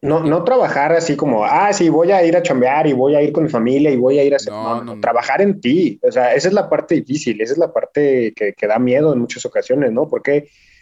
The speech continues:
Speaker 1: fíjate, este, estoy, estoy en un curso de meditación, ¿no? Para encontrar a mi yo interno. Y hicimos un ejercicio bien interesante, güey.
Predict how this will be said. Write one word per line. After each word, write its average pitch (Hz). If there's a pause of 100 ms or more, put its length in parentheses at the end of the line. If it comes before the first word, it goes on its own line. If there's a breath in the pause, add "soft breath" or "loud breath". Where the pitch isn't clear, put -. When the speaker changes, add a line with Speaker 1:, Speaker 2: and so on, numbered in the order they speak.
(220 soft breath)
Speaker 1:
fíjate, 135 (200)
este, 117 (540)
estoy, 185
estoy 165 (220)
en 127
un 139
curso 135
de 151
meditación, 120 (160)
¿no? 117
Para 113
encontrar 113
a 127
mi 123
yo 120
interno. 117 (480)
Y 127 (100)
hicimos 170
un 196
ejercicio 147
bien 151
interesante, 156
güey. 104